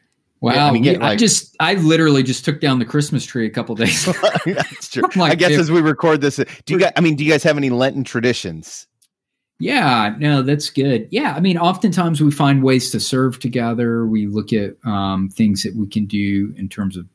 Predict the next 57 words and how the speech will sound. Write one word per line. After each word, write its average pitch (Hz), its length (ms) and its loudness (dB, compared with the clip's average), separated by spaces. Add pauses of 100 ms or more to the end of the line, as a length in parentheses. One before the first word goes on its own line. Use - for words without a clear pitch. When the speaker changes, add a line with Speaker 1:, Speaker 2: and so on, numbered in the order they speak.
(120)
Speaker 1:
serving 110 640 2
and 101 120 2
giving 98 260 -2
back. 98 580 -4
Oftentimes 98 600 -8
as 87 140 -14
a 85 40 -16
family, 95 800 -6
we 90 380 -12
Speaker 2:
Do 131 80 -6
you - 40 -2
guys 120 180 0
Speaker 1:
we 101 100 -4
Speaker 2:
fast 104 380 -2
together 120 340 -2
at 123 80 -4
all? 131 220 -2
Speaker 1:
Yeah, 175 280 2
I 110 60 -2
was, 117 220 0
well, 131 160 2
that's 120 200 -2
what 120 100 2
I - 20 2
was 101 80 -4
gonna 101 240 2
say 113 240 2
is 98 160 -2
that 104 200 -2
oftentimes 107 640 0
we 101 220 0
will 101 400 0
kind 101 220 -2
of 90 200 -6
share, 101 440 0
like, 92 280 -2
what 104 140 0
is, 95 340 -2
what's - 180 -2
something 123 360 2
that 104 200 -2
you 104 160 0
can 104 220 0
kind 101 180 -2
of 92 140 -2
give 101 240 -2
up 95 240 -4
to - 80 -20
grow 101 220 -4
Speaker 2:
Mm. 90 100 -6
Speaker 1:
closer 95 320 -4
to 95 80 -4
the 92 80 -2
Lord 92 500 -2
this - 280 -8
year. 92 260 0
We, 113 140 0